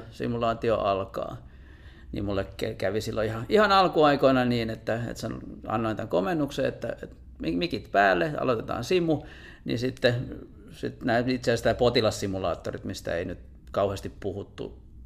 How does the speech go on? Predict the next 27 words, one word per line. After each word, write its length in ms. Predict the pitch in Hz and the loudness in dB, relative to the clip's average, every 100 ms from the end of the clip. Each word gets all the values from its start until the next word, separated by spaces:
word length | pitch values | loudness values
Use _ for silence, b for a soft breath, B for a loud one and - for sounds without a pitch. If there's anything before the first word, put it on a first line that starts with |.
| - | -12
tä-, 140 | 95 | -12
tässä, 380 | - 98 - 104 - - - | -8 -8 -6 -8 -10 -18 -2
tässä 260 | 147 143 139 | 2 2 0
yhteydessä, 500 | 127 127 120 107 110 | -2 -2 -4 -4 -8
että 80 | |
mitä 180 | 110 101 | -6 -6
meillä, 280 | 98 101 104 - | -4 -4 -6 -4
meillä 300 | 123 110 - - B B B B B B B - | 0 0 -2 -8 B B B B B B B 4
terveysalalla 600 | 180 208 180 160 131 120 | 10 10 12 10 10 6
käytetään, 720 | 196 196 190 160 147 139 127 | 8 8 10 8 8 10 10
mutta 240 | 120 117 110 | 6 2 2
me 160 | 110 | 2
pyritään 460 | 104 110 104 104 90 | 2 0 2 0 0
tietysti 260 | 101 - | -2 -2
niitä 260 | 101 107 104 | -2 0 2
välttämään, 640 | 110 110 101 - 90 78 | 4 4 2 -2 0 0
mutta 320 | 73 - 104 117 - | -4 -10 -8 -8 -8
siinä, 340 | - 127 131 | -2 0 2
siinä 240 | 143 202 175 | 4 4 4
simulaatiossa 720 | 175 160 143 127 127 120 127 | 2 4 4 2 0 0 0
mulla 260 | 127 127 | 2 4
oli 160 | 127 123 | 4 4
semmonen 300 | 117 117 110 | 0 -2 -2
potilassimulaattori, 1040 | 113 113 113 104 104 101 101 95 - 117 | -2 -2 -2 -4 -6 -6 -6 -6 -6 -4
eli, 160 | 98 98 | -4 -6
eli 220 | - 107 110 | -4 -4 -2
nukke 540 | 117 120 - 107 | -4 -4 -4 -4